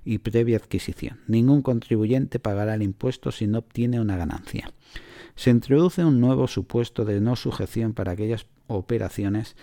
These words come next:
en las que el contribuyente acredite que no ha existido incremento de valor. Para ello, los interesados deberán declarar la transmisión,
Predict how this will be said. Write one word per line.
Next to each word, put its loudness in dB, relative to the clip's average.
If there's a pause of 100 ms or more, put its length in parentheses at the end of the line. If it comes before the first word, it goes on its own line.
(400)
en 2
las -2
que -2
el -2
contribuyente -2
acredite -2
que -4
no -2
ha -6
existido -6
incremento -4
de -4
valor. -8 (340)
Para 2
ello, 2
los -4
interesados -4
deberán -2
declarar -2
la -2
transmisión, -6